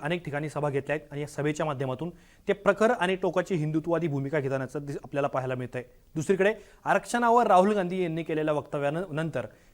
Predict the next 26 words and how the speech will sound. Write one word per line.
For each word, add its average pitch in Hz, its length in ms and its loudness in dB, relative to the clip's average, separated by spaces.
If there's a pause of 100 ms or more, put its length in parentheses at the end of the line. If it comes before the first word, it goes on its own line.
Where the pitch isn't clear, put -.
(140)
शिवसेना 214 480 4
शिंदे 202 340 2
गटाचे 185 320 0
आमदार 151 460 2 (300)
संजय 170 260 4
गायकवाड 170 400 4
यांनी 160 300 0
सुद्धा 151 300 -2
एक 147 140 -2
वादग्रस्त 143 380 0
वक्तव्य 139 400 -4
केलंय. 135 220 -2 (400)
गुलाबराव 170 340 4
पाटील 175 300 0
असतील, 175 420 0 (300)
तानाजी 185 280 4
सावंत 202 280 4
असतील 196 220 -2
किंवा 196 160 2
शंभूराज 196 400 4
देसाई 175 280 2 (240)
असतील, 185 300 -2 (380)
कॅबिनेटमधील 190 680 4
या 190 80 4
तीन 226 280 2
मंत्र्यांच्या 180 580 2